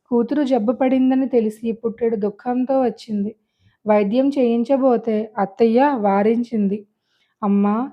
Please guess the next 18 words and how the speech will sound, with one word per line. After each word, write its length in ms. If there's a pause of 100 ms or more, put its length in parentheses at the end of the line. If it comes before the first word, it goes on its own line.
నా 140
భర్త 400
ఆరోగ్యం 540
కోసం 580
నా 140
ప్రాణం 460
దానం 420
చేశాను. 420 (760)
ఈ 100
మొక్కు 320
చెల్లకుండా 760
నేను 260
బ్రతకాలని 640
కోరితే 640 (400)
అది 240
మహా 320
అపరాధం 580
కదా. 460